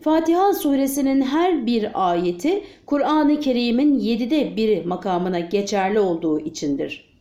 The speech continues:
Kim Fatiha suresinin hepsini okursa kendisini tüm Kur'an-ı Kerim'i okumuş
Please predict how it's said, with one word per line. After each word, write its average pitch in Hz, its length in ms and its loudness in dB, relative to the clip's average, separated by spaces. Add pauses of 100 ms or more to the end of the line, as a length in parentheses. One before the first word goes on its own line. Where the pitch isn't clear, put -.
(500)
Kim 370 440 2
Fatiha 302 500 4
suresinin 247 600 0
hepsini 240 440 0
okursa 233 800 0 (240)
kendisini 294 600 2
tüm 427 240 0
Kur'an-ı 285 520 2
Kerim'i 269 380 2
okumuş 269 640 0